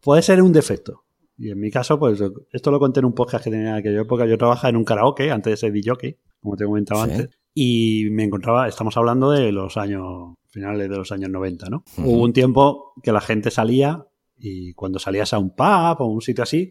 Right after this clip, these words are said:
Speaker 1: pues cuando eran las cuatro o cinco de la mañana lo que tenías era hambre.
Speaker 2: Sí.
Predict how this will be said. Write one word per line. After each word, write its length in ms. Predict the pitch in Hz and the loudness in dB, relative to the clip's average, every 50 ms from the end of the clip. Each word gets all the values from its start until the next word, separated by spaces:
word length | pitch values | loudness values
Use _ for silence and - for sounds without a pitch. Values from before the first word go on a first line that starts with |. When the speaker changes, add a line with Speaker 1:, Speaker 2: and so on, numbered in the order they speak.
| _ _ | _ _
Speaker 1:
pues 140 | - 120 110 | -2 -2 -2
cuando 220 | - 131 117 113 120 | 0 -2 0 0 2
eran 160 | 147 190 202 | 4 4 4
las 100 | 196 - - | 4 4 2
cuatro 200 | 202 196 180 185 | 2 2 2 2
o 40 | |
cinco 200 | - 185 165 170 | 0 2 2 4
de 20 | 165 | 4
la 60 | 160 | 4
mañana 280 | 156 156 156 156 170 180 | 4 4 4 4 4 4
lo 80 | 180 151 | 4 4
que 80 | 123 110 | 2 2
tenías 260 | 113 107 117 127 - | 0 -2 0 0 0
era 140 | 175 135 113 | 0 2 2
hambre. 300 | 127 131 104 95 - _ _ | 0 0 -2 -4 -6 _ _
Speaker 2:
Sí. 360 | - - 73 62 60 85 123 | -14 -10 -10 -10 -10 -10 -12